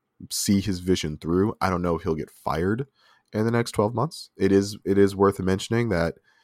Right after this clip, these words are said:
you know, you look at some of the other rebuilds happening around the, uh, around the N B A. Houston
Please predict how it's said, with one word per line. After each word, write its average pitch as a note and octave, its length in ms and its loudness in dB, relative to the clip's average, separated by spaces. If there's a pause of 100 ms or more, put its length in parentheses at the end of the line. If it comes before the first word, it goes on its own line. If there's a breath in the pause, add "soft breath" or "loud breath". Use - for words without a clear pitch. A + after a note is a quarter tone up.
(260)
you D#2+ 80 -8
know, D2 200 -2
you F2+ 140 -2
look F#2+ 160 2
at F2+ 60 2
some F#2 180 0
of F2+ 80 2
the F2 120 0
other F#2 240 4
rebuilds G2 500 2
happening F#2 420 -2
around F2 320 -2
the, F2 240 -2
uh, E2 200 0 (500)
around F#2 160 0
the F#2 100 0
N F2+ 80 -2
B F2 140 0
A. F2+ 180 2 (400)
Houston B2 600 -2